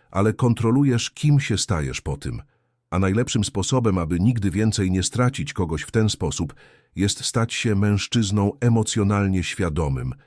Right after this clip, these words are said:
stabilnym, obecnym, spójnym.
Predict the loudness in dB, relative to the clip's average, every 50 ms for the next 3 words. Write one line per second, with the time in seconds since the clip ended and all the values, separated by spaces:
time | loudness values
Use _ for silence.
0 | _ _ -12 -6 -2 -2 0 0 2 0 0 0 -2 -2 -4 -6 -8 -10 _ -6
1 | -4 -4 -2 0 -2 -2 -2 -6 -6 -6 -6 -6 -8 -8 -10 -10 -10 -8 -4 -2
2 | -2 -2 -2 -2 -6 -8 -8 -10